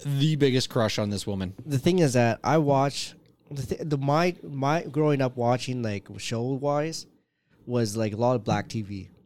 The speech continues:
Speaker 2: And then since there's only two f-, T Vs, uh, F is for Family or something like that. No, Family. Family Matters.
Speaker 1: Family. Oh yeah,
Speaker 2: Steve
Speaker 1: Family
Speaker 2: Urkel.
Speaker 1: Matters. Yeah, yeah, yeah.
Speaker 2: Uh, and Fresh Prince.
Speaker 1: Fresh Prince. Those are both on the C B C.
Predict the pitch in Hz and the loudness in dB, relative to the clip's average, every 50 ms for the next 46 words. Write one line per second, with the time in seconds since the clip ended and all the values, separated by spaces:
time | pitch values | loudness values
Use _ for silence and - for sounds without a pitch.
0 | _ - - 135 131 143 131 127 113 - 139 127 113 - 120 135 135 131 120 - | _ -12 -8 -4 -2 -2 -2 -2 -2 -2 -2 -2 -2 -2 0 2 2 2 0 -2
1 | - 123 117 107 101 - - - - - - 120 117 110 104 95 - 95 95 104 | -2 -2 -2 -4 -4 -8 -10 -10 -10 -8 -8 -8 -6 -6 -6 -6 -6 -6 -4 -4
2 | 98 90 78 - _ _ _ _ _ _ _ _ _ _ _ _ _ 120 120 120 | -4 -4 -6 -10 _ _ _ _ _ _ _ _ _ _ _ _ _ -4 -4 -4
3 | - 131 117 - - 120 113 - 113 110 117 117 123 123 120 113 120 123 123 123 | -4 -4 -6 -6 -8 -10 -6 -4 -4 -4 -2 -2 -4 -4 -4 -4 -6 -6 -8 -8
4 | - - 147 127 110 92 - - 120 120 120 113 104 92 90 - _ _ _ _ | -8 -6 -4 -4 -4 -4 -4 -2 -2 0 0 -2 -6 -8 -12 -16 _ _ _ _
5 | _ _ _ _ _ _ _ _ _ _ _ _ _ - 135 135 139 139 131 120 | _ _ _ _ _ _ _ _ _ _ _ _ _ -2 0 0 2 2 0 0
6 | 110 98 87 - - - - _ _ _ _ - 131 127 123 120 117 113 104 95 | 0 -2 -4 -8 -12 -14 -16 _ _ _ _ 0 0 0 0 0 -2 -2 0 0
7 | 90 85 90 90 - - - - 117 120 117 123 123 104 - 131 131 135 135 123 | 0 -2 -4 -6 -8 -4 2 4 4 6 6 6 6 6 6 6 4 4 2 0
8 | - - _ _ _ - 95 95 90 87 87 82 82 85 87 113 113 110 110 107 | -4 -10 _ _ _ -6 -4 -4 -4 -4 -6 -8 -8 -6 -2 0 2 2 2 2
9 | 107 107 110 110 - - 131 127 123 120 120 120 117 113 104 98 - _ _ _ | 2 2 0 0 0 0 2 2 4 4 2 2 0 -2 -6 -10 -14 _ _ _
10 | _ _ _ - - 135 127 120 - - 107 87 - - - - - _ _ _ | _ _ _ -8 -4 -2 -2 -2 -2 -4 -6 -6 -6 -10 -12 -14 -16 _ _ _
11 | - 110 98 - - - 98 95 92 - - - - - - - 123 117 117 107 | -6 -6 -6 -6 -6 -6 -6 -6 -6 -6 -8 -10 -12 -14 -8 -4 -2 -2 0 0
12 | 107 117 107 101 - 104 98 98 95 87 - 107 104 98 98 90 - - 98 92 | 0 0 -2 0 0 -2 -2 -2 -4 -4 -4 -2 -2 -2 -2 -4 -4 -2 -2 -2
13 | 92 101 | -4 -6